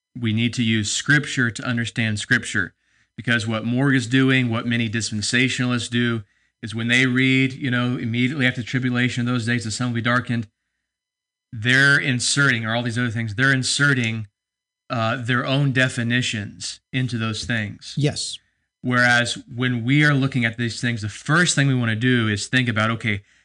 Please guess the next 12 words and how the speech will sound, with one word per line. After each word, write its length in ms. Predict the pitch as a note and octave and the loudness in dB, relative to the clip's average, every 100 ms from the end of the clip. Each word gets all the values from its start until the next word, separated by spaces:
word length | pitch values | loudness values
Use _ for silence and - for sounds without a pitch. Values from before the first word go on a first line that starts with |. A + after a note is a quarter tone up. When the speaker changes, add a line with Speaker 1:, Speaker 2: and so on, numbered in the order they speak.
| _ _ _ _ - | _ _ _ _ -4
Speaker 1:
is 220 | B2+ A2+ | -2 0
there 160 | A#2 B2 | 0 2
anywhere 320 | D3+ D3+ C#3+ | 2 2 2
else 220 | C3 - | 2 0
in 60 | A2+ | -4
the 60 | |
Bible 500 | F2+ G#2 A2 G2+ F2+ | -2 2 2 0 -4
that 100 | F#2+ | -4
has 300 | F#2 G#2 F#2+ - | -2 -2 -2 -8
the 80 | G2 | -6
same 380 | - A2 A2 G2+ | -2 -2 -2 -2
language? 560 | G2+ G2+ F#2 F#2 - | -2 -4 -6 -10 -14